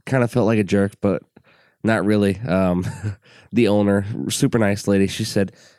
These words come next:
she was introducing me to some of the people there, and she said, "He's from Illinois," and I was like, "Uh, I'm sorry. I don't mean to be that guy, but the S is silent at the end." <laughs> Which,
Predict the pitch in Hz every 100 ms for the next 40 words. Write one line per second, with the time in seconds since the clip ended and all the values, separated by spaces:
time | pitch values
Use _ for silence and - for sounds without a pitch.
0 | _ _ - 120 107 113 113 98 104 98
1 | 101 92 95 107 92 95 90 87 90 87
2 | - 104 - 90 _ - 160 127 104 117
3 | 107 107 101 95 98 92 92 95 95 -
4 | - - - 107 113 113 107 104 98 110
5 | 107 110 101 98 95 101 - 107 113 110
6 | 107 101 98 92 101 92 92 90 92 -
7 | - 85 - 95 - 87 - 90 82 82
8 | 69 82 87 85 87 110 - - 117 117
9 | 117 - - 143 _ _ _ _ _ _
10 | _ _ _ _ _ _ _ _ _ _
11 | _ _ _ _ _ _ _ - - 151
12 | -